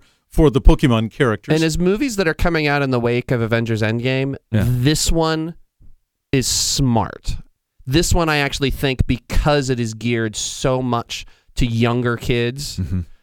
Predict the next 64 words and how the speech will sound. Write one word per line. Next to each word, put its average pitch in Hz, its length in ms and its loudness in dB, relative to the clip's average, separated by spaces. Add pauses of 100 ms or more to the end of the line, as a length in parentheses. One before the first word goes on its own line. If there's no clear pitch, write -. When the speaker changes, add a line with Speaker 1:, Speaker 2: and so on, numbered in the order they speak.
(520)
Speaker 2:
I 131 120 -2
think 143 480 0
it 120 200 0
can 117 220 0
break 107 280 2
through. 101 400 2
I 101 100 0
think 120 160 0
it's 110 80 -4
gonna 107 140 -2
be 101 100 -2
a 95 60 -2
major 95 400 -2
success - 460 -4
for 107 120 0
Warner 98 240 0
Brothers. 95 240 0
Even 160 160 0
if 143 80 0
I 131 100 2
didn't 120 240 -2
care 120 200 -2
for 139 240 -2
it, 139 120 -8 (100)
Speaker 3:
Mm-hmm. 101 180 0 (400)
Speaker 2:
I 131 200 2
think 127 340 0 (380)
Steve's 117 380 0
right. 101 160 0
We're 120 140 0
gonna 120 160 2
see 117 160 2
more 98 360 2
of 95 180 -4
this 90 180 -4
franchise 92 520 -4
because 101 220 -2
this 101 160 -4
movie 98 200 -4
is 90 80 -6
gonna 95 140 -4
do 87 120 -6
very 87 420 -6
well. 123 180 -8
Speaker 3:
And 120 140 0
purely 110 280 0
'cause 92 180 -2
the 90 80 -4
Pokemon 92 540 0
world, 95 400 0
I 104 100 0
know 110 260 2
it's 95 120 -6
a 113 40 -4
crazy, 104 360 -4
wild, 92 380 2
big 92 180 -2
thing. 80 280 -4
People - 220 2
Speaker 2:
<laughs> 117 80 6
Speaker 3:
go 98 40 2
nuts 92 300 -2
for - 240 -18
it. - 80 -20